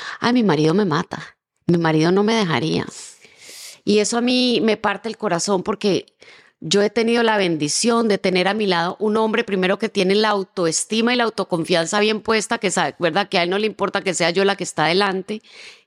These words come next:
que me apoya, que confía en mí, que, que, que me dice las cosas como son muchas veces también, ¿verdad? Porque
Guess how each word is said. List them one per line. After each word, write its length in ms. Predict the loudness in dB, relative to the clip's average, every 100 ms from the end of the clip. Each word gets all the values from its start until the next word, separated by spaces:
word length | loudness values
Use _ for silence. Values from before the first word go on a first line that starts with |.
| -2
que 120 | 2
me 120 | 2
apoya, 600 | 2 0 0 2 0 -2 -10 -20 _ _ -2
que 160 | 0
confía 420 | 0 0 0 0
en 140 | 0 0
mí, 360 | 0 0 -4 _ _ _ _
que, 800 | -2 2 2 2 0 -2 -8 _ _ _
que, 200 | -2 -2
que 120 | 0 0
me 160 | 2
dice 240 | 2 2 0
las 180 | 0
cosas 220 | -2 -2 -2
como 240 | -2 -2
son 300 | 0 0 0
muchas 320 | -4 -2 0 0
veces 320 | -2 -4 -2
también, 460 | 0 2 2 0 -4 -2
¿verdad? 300 | 0 0 -2
Porque 480 | -4 0 0 0